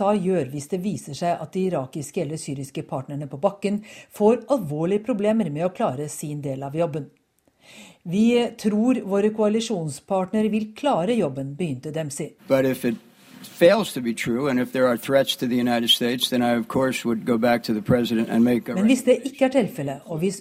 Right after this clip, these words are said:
Speaker 1: U S A er truet, så vil jeg selvsagt gå tilbake til presidenten og anbefale løsninger som inkluderer bruk av bakkestyrker, sa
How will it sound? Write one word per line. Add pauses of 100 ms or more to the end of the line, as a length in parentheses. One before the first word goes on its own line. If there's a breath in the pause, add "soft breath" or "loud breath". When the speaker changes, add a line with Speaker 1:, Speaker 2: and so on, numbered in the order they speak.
Speaker 1:
U
S
A
er
truet, (220 loud breath)
så
vil
jeg
selvsagt
gå
tilbake
til
presidenten (240 loud breath)
og
anbefale
løsninger
som
inkluderer
bruk
av
bakkestyrker, (240 loud breath)
sa